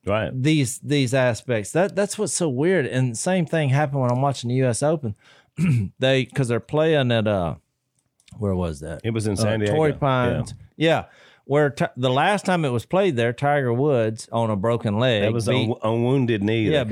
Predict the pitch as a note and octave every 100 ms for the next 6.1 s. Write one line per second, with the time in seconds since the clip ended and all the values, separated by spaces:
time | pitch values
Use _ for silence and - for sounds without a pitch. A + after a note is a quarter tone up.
0 | D3+ D3+ D3+ C#3 - A#2 C3 C#3+ C#3 C3+
1 | A#2+ B2+ D#3 D3 A2 F#2 F2+ - E3+ F#3+
2 | A#2 - - _ - D3 F3+ F#3 G3 B2
3 | - A#3 G#3+ D#3+ A#2+ - G#2+ A2 A2 C#3+
4 | C#3+ C3 G#3 G#3 C3+ - C#3+ G2 A#2+ C3+
5 | A#2+ F#2+ - G2 - - G#2 E2+ G2 A#2